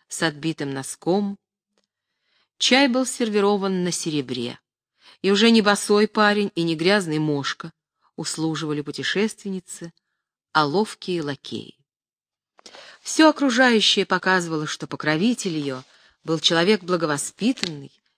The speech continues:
и с достатком, а сам он к этому прибавил, что он человек семейный. В его голосе и манере было столько солидности, что путешественница чувствовала себя совершенно свободной.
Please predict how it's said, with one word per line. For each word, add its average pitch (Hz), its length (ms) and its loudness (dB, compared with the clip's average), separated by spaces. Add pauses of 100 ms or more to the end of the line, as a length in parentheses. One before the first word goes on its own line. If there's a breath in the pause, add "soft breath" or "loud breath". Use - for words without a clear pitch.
(200)
и 160 100 -6
с 147 60 -8
достатком, - 960 -10 (720 loud breath)
а 202 100 2
сам 302 300 4
он 285 120 2
к - 80 -2
этому 240 260 2
прибавил, 214 500 4
что - 480 -4
он 302 240 0
человек 226 500 0
семейный. 131 840 -6 (680)
В 147 80 -10
его 208 260 4
голосе 240 460 2
и 208 40 4
манере 214 400 4
было 180 160 -2
столько 220 400 -2
солидности, 156 880 -2 (320 loud breath)
что - 200 -6
путешественница 220 880 -2
чувствовала 185 520 -4
себя 180 320 -4
совершенно 269 640 -4
свободной. 139 880 -6